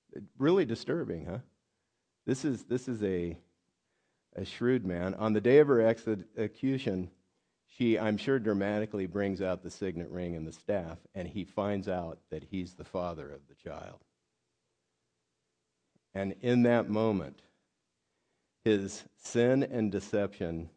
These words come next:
comes to light. The truth comes to light. It's uncovered. And at that point, look at what he says. Judah recognized them, his signet ring and staff,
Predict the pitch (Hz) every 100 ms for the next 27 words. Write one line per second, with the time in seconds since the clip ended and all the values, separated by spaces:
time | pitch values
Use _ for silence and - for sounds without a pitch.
0 | _ _ - 87 82 - 85 82 82 67
1 | - - 110 92 - 92 80 - 78 82
2 | 78 80 80 92 85 - 90 73 - _
3 | _ _ _ _ _ _ _ _ _ _
4 | - 98 95 113 127 - 101 92 71 104
5 | 101 82 92 87 80 90 76 73 _ _
6 | _ _ _ - 117 113 92 104 110 104
7 | 85 92 92 90 90 90 98 - _ _
8 | _ _ _ _ _ _ - 82 - 110
9 | 92 98 95 - _ _ _ _ 92 92
10 | 90 85 92 78 - 92 78 78